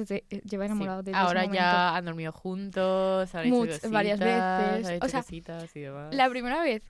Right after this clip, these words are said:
Speaker 1: que durmieron juntos, que él le dijo, "Invítame a tu casa". Y solo durmieron juntos, creo
Speaker 2: Qué
Speaker 1: que
Speaker 2: fuerte.
Speaker 1: fue.
Speaker 2: Y yo flipé
Speaker 1: Son
Speaker 2: con la descripción de la casa
Speaker 1: supermonos.
Speaker 2: de ella, que parece
Speaker 1: Sí.
Speaker 2: literalmente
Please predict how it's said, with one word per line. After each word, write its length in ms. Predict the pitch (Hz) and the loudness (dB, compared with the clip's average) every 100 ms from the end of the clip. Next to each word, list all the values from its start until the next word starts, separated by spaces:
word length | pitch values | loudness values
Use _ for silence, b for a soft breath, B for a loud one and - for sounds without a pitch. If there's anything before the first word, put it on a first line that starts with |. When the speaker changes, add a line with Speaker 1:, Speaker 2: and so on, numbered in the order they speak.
| - | -14
Speaker 1:
que 100 | - 214 | -6 -4
durmieron 360 | 202 208 247 | -2 -4 -4
juntos, 480 | - 202 196 254 - | -4 -6 -4 -6 -8
que 180 | - 208 | -6 -4
él 100 | 208 | -2
le 100 | 220 | -4
dijo, 460 | 214 202 - 202 - _ | -4 -8 -6 -6 -6 _
"Invítame 400 | 220 208 202 202 | -2 0 0 -2
a 20 | |
tu 120 | 202 190 | -4 -6
casa". 400 | 202 196 196 - _ b b b b | -6 -8 -12 -14 _ b b b b
Y 80 | - | -14
solo 340 | - 277 302 359 | -4 2 4 4
durmieron 580 | 330 320 277 330 - | 2 -2 -8 -8 -10
juntos, 680 | - 277 320 339 294 311 349 - | -10 -12 -12 -6 -4 -4 -6 -8
creo 160 | 240 | -4
Speaker 2:
Qué 40 | 254 | -4
Speaker 1:
que 20 | |
Speaker 2:
fuerte. 120 | - 254 | -2 0
Speaker 1:
fue. 80 | 247 | 0
Speaker 2:
Y 40 | 247 | 0
yo 100 | 165 | 0
flipé 260 | 202 185 | 0 2
Speaker 1:
Son 40 | 208 | 2
Speaker 2:
con 120 | 226 | 4
la 60 | 170 | 4
descripción 460 | 170 180 151 151 | 4 2 2 2
de 60 | 180 | 4
la 140 | 196 | 4
casa 220 | 175 160 180 | 2 -2 -2
Speaker 1:
supermonos. 40 | |
Speaker 2:
de 120 | 143 | -2
ella, 280 | 127 143 202 | -4 -6 -8
que 100 | 190 | -8
parece 280 | 156 143 170 | -4 -4 -2
Speaker 1:
Sí. 220 | 247 320 | 0 2
Speaker 2:
literalmente 640 | 349 156 147 165 185 185 | 0 0 -2 -2 -2 -2